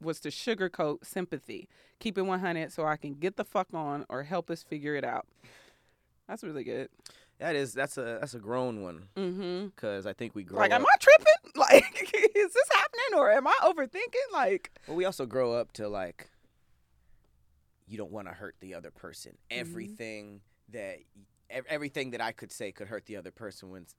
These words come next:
Speaker 2: so-, sometimes you be overestimating that. Like,
Speaker 1: Mm-hmm.
Speaker 2: they, they'll be like, "If you would've just told me that, it
Speaker 1: Right.
Speaker 2: would've been fine." But you're just like, "Oh, man,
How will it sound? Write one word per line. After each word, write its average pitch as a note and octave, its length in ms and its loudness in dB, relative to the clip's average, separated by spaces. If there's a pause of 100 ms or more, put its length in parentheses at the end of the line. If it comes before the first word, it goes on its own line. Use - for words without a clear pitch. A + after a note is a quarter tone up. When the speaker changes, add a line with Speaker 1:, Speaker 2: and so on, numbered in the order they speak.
Speaker 2:
so-, A2 240 -16
sometimes A2+ 640 -8 (140)
you G2+ 200 -16
be G#2 100 -8
overestimating G#2+ 680 -6
that. E2 180 -14
Like, D2+ 160 -14 (180)
Speaker 1:
Mm-hmm. E3 320 -14
Speaker 2:
they, G#2+ 160 -8 (100)
they'll A2+ 180 -6
be G#2+ 100 -16
like, F2+ 220 -14
"If - 60 -20
you C#3 100 -12
would've A2 200 -10
just A2 140 -16
told F3+ 200 -2
me C3+ 100 -6
that, A2 220 -2
it G3+ 40 -8
Speaker 1:
Right. G3 200 6
Speaker 2:
would've C3+ 140 2
been A#2 100 -6
fine." D#3+ 380 0
But G2+ 80 -14
you're A#2 140 -10
just - 160 -14
like, F2+ 180 -18
"Oh, C3 180 -8
man, A#2+ 500 -10